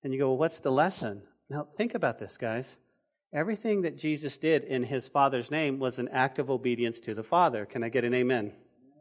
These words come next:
But they were also, they were, uh, also acts of blessing to men. Listen, when you and I are obedient to God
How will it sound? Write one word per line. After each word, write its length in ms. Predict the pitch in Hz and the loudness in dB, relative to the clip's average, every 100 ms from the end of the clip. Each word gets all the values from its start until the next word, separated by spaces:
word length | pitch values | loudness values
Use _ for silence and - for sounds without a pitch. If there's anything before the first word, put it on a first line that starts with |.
| _ _ _ _ _ _ _ - | _ _ _ _ _ _ _ -6
But 120 | 151 | -2
they 120 | 165 | 0
were 160 | 156 147 | 0 2
also, 880 | 180 285 285 156 139 127 135 151 - _ _ _ - | 4 4 0 2 4 4 2 -4 -18 _ _ _ -2
they 120 | 160 | 0
were, 160 | 147 | 0
uh, 120 | 143 151 - | 0 -2 2
also 360 | 165 165 151 135 | 0 2 -2 0
acts 280 | 135 151 - | 0 0 -2
of 200 | 127 117 | -8 0
blessing 420 | 139 143 160 156 | 0 0 0 -2
to 100 | 175 | -2
men. 320 | 185 277 214 - _ _ _ _ _ _ _ _ _ _ _ _ _ _ _ - | -2 -2 -4 -8 _ _ _ _ _ _ _ _ _ _ _ _ _ _ _ 0
Listen, 380 | 226 - 147 123 | 0 2 -2 -2
when 200 | 156 156 | 0 0
you 180 | 214 277 | 0 0
and 120 | 214 | 0
I 240 | 180 190 | 2 2
are 280 | 202 151 143 | 2 2 2
obedient 760 | 139 117 139 165 175 170 170 | 0 -2 -4 -2 0 -2 -4
to 120 | - 135 | -8 -8
God 480 | 120 120 110 85 | 0 0 0 -2